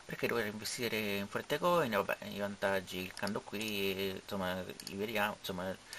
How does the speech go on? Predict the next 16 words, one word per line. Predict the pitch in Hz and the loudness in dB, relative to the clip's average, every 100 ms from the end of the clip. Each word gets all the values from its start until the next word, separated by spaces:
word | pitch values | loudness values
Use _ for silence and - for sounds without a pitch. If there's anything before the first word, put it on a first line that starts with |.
| - - | -10 -2
cioè | - | 0
cliccando | 87 - 110 104 | 0 -2 -4 -2
qui | 95 | 0
vediamo | 87 98 | 0 0
i | |
vantaggi. | 113 123 - 101 107 113 104 101 - - - - - - - | -2 -6 -4 0 0 -2 -6 -6 -6 -10 -18 -18 -18 -20 -6
Sì, | - | -4
su | 92 | -4
quello | - 98 | -2 -2
che | 95 | -2
ho | |
detto | 95 120 | -4 -2
prima, | 101 82 | 0 0
no? | 113 123 - - - - - - - - - - - - - - - - - - - - - - - - | -2 -6 -18 -20 -20 -20 -20 -20 -20 -20 -20 -20 -20 -20 -20 -20 -20 -20 -20 -20 -20 -20 -20 -16 -14 -8
Eh, | 90 | -6
infatti. | 95 98 78 - - | -6 -2 -2 -2 -8